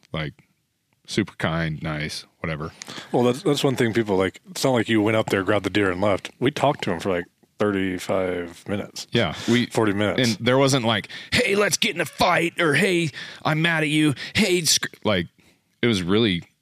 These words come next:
Speaker 1: really friendly.
Speaker 2: Well, and then they're, they were joking. We like, they're like, "Oh, for drama, you should do a fake fight for YouTube." Like, we were joking around with them.
Speaker 1: Yeah,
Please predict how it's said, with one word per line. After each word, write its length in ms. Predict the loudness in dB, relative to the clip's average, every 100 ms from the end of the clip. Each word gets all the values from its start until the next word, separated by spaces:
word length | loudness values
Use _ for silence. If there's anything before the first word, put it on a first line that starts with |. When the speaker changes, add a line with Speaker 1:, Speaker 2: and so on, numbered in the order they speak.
| _
Speaker 1:
really 220 | -2 0 2
friendly. 420 | 0 0 -2 -8 -14 -4
Speaker 2:
Well, 260 | 0 2 0 _ _
and 120 | -2 0
then 220 | 0 0
they're, 180 | 0 2
they 120 | 2
were 120 | 0
joking. 420 | 2 0 0 0 0
We 80 |
like, 340 | 0 0 -4 -18 _
they're 120 | 2 2
like, 160 | 2 2
"Oh, 180 | 4 4
for 400 | 2 2 2 -2 -8 -2
drama, 520 | 2 2 2 2 0
you 120 | -4
should 200 | -6 0
do 120 | 0
a 60 | 0
fake 280 | 0 -2 0
fight 260 | 0 0
for 140 | 0 -2
YouTube." 440 | 0 0 -4 -8 -8 -2
Like, 180 | -2 2
we 100 | 2
were 60 | 2
joking 320 | 2 0 0
around 320 | 0 0 -2
with 100 | -4
them. 180 | -10 -14 -14 _ -8
Speaker 1:
Yeah, 240 | -4 -4